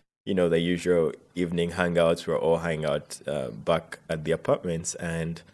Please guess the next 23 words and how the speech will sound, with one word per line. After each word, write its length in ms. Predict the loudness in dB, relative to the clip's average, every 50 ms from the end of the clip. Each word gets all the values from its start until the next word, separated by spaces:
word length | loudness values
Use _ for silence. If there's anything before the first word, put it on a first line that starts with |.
| _ _ _ _ _ _ _ -18
I 40 | -10
think 200 | -6 -4 -2 0
they 60 | 2 2
were 160 | 2 2 0
trying 260 | -2 -2 -2 -2 -2
to 100 | -4 -6
take 220 | -6 -6 -6 -6 -4 -4
out, 340 | -2 -2 -2 -4 -8 -16 -16 _ -10
uh, 240 | -6 -6 -4 -4 -4 -6 -8 -10
stuff 380 | -10 -10 -8 -6 -6 -6 -4
in 100 | -4 -2
their 200 | 2 4 4 4
hair. 140 | 4 2 0
And 100 | -2 -2
I'm 80 | -6 -6
like, 180 | -8 -10 -10
"What's 200 | -10 -12 -12 -8
going 180 | -6 -4 -4 -2
on?" 80 | -4 -6
She's 80 | -6 -10
like, 220 | -12 -12 -12 -10
"Yo, 160 | -8 -8 -8
man, 220 | -6 -8 -8 -10